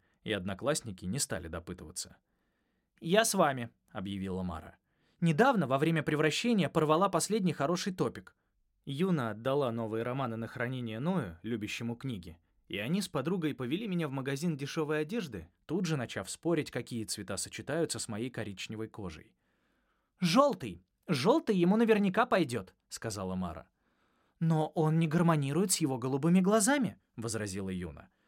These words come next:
Я закатил эти самые голубые глаза. «Да мне все равно, я хочу просто какую-нибудь обычную футболку».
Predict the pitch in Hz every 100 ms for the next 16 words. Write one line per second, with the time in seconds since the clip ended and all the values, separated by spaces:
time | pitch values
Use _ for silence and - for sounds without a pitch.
0 | _ _ _ _ _ 95 147 175 143 160
1 | - 90 80 80 92 95 87 95 92 92
2 | 92 98 98 92 87 - _ _ _ -
3 | 151 165 180 - 196 151 107 92 107 -
4 | 175 233 185 233 - 147 135 208 180 135
5 | 127 175 - 139 - 151 120 101 92 90